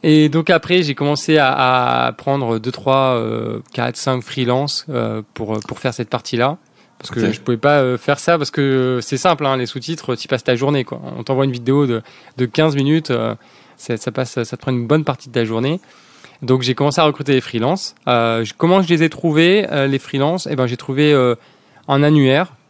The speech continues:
Speaker 1: avec, euh, quelques sous-titreurs professionnels. Je les ai contactés, j'ai négocié le tarif et je leur ai dit, « Voilà, je vous envoie les projets par mail. » Vous les gérez automatiquement et vous me renvoyez le fichier S R T par mail. Donc, euh,
Speaker 2: Ok.
Speaker 1: petite phase automatique.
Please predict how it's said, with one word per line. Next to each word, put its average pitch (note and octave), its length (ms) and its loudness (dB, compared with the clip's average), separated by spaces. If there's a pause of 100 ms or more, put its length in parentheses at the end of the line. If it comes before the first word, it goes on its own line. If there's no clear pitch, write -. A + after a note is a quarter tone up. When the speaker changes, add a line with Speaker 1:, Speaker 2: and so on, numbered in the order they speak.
(340)
Speaker 1:
avec, C3 360 0
euh, A#2 580 0
quelques B2 480 0
sous-titreurs - 440 -2
professionnels. B2+ 760 -2
Je A2+ 140 -8
les A#2 80 0
ai B2 40 0
contactés, D3 680 0
j'ai C#3+ 100 -4
négocié B2 360 -2
le B2 60 -6
tarif C3 480 -2
et A#2+ 80 -4
je G#2+ 60 -8
leur A2+ 140 -2
ai A2 40 -4
dit, « B2 120 -8
Voilà, B2 240 0
je A#2+ 60 -6
vous A2+ 120 -4
envoie A#2 180 -2
les B2+ 80 0
projets A#2+ 280 -4
par G#2+ 160 -4
mail. » C3 320 -4 (520)
Vous B2+ 120 -4
les B2+ 100 2
gérez B2 240 0
automatiquement B2 680 -4 (260)
et C3 100 -4
vous A2+ 120 -4
me A#2+ 80 0
renvoyez A#2+ 240 2
le A#2+ 60 -10
fichier A#2+ 260 -6
S A2+ 100 -4
R A#2+ 80 -6
T C3 120 -4
par A#2 160 -2
mail. G#2+ 200 -6 (440)
Donc, A#2+ 200 -12
euh, A2+ 200 -6
Speaker 2:
Ok. F#2+ 140 -8 (460)
Speaker 1:
petite D3+ 280 -2
phase D3 220 0
automatique. C3+ 600 -6